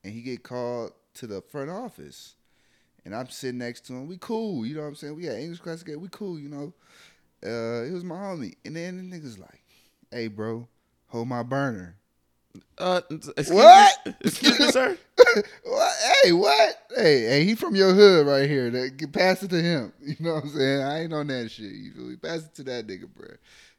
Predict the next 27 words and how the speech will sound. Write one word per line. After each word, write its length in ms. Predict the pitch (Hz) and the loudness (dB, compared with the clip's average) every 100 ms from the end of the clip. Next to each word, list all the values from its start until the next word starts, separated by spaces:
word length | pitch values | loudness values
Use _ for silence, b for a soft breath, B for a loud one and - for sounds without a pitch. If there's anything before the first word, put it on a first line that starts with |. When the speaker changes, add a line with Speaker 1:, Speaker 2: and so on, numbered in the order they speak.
| - | -18
Speaker 1:
Yeah, 180 | - 156 | -14 -10
I 80 | 151 | -10
ain't, 280 | 143 - - | -10 -12 -14
hold 240 | 120 143 127 | -10 -8 -8
your 160 | 110 | -8
burner. 480 | 98 120 143 113 98 | -6 -6 -6 -10 -14
For 180 | - 127 | -16 -8
what, 320 | 196 220 180 | -6 -4 -6
nigga? 400 | 170 185 214 208 - - | -8 -10 -10 -12 -18 -20
Shit, 460 | - 170 135 117 | -10 -8 -6 -8
you 60 | 117 | -8
better 160 | 170 156 | -10 -8
take 180 | 175 | -8
that 140 | 165 170 | -8 -8
shit 180 | 170 165 | -8 -4
with 280 | 349 - 269 | -4 -4 -6
you. 140 | 269 - _ _ _ _ _ 123 | -14 -18 _ _ _ _ _ -16
All 60 | |
right, 160 | 131 123 - | -14 -14 -14
but, 100 | 113 | -10
hey, 220 | 120 120 117 | -6 -6 -4
leave 220 | 135 156 | -6 -6
your 100 | 151 | -6
backpack 480 | 156 202 208 160 170 | -2 -4 -2 -4 -4
in 80 | 156 | -10
the 80 | |
class. 520 | 151 190 247 214 160 | -6 -4 -2 -4 -8